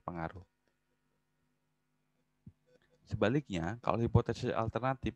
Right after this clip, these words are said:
ini adalah menyatakan ada perbedaan hubungan dan atau pengaruh. Jadi kalau H nol diterima,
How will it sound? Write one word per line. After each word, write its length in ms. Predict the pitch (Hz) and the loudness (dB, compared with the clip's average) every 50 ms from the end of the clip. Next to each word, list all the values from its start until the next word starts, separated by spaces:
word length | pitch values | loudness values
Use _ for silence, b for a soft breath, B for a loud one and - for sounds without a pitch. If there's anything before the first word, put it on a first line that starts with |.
| - | -4
ini 160 | 107 107 123 | -6 -4 -2
adalah 240 | 123 113 110 117 131 | -2 -2 0 0 -2
menyatakan 800 | 127 123 120 117 113 120 117 113 113 110 107 - - 143 139 143 | -2 -4 -8 -4 -4 -4 -2 0 0 0 -2 -2 -4 -6 -6 -4
ada 560 | - 104 101 104 104 101 107 117 123 127 127 | -6 -4 -4 -4 -4 -2 0 0 0 0 0
perbedaan 640 | - - 107 101 101 98 95 98 101 98 101 117 120 | -2 -4 -4 -2 -2 -2 -2 0 -2 -2 -2 -2 -2
hubungan 480 | 120 110 104 101 101 98 101 110 120 120 | -4 -4 -2 0 0 0 -2 -4 -6 -4
dan 240 | 117 113 123 139 151 - _ _ _ | -4 -4 -4 -4 -8 -14 _ _ _
atau 320 | _ - 104 101 - 123 127 | _ -10 -6 -2 -2 -2 -2
pengaruh. 480 | - - 117 117 117 110 107 - - - _ _ _ _ _ _ - - _ _ _ _ _ _ _ _ _ _ _ _ _ _ _ _ _ _ _ | -2 -4 -2 0 0 0 0 -2 -4 -8 _ _ _ _ _ _ -20 -20 _ _ _ _ _ _ _ _ _ _ _ _ _ _ _ _ _ _ _
Jadi 240 | - 143 151 147 151 | 2 6 8 8 6
kalau 240 | - 135 123 123 120 | 8 6 6 6 6
H 240 | 120 113 117 117 - | 4 4 0 0 0
nol 240 | - 120 117 113 113 110 | 0 0 0 2 2 2
diterima, 720 | 110 107 - 131 139 156 165 156 127 101 92 92 98 117 | 0 2 2 2 2 2 0 -4 -4 -4 -2 -2 -2 -2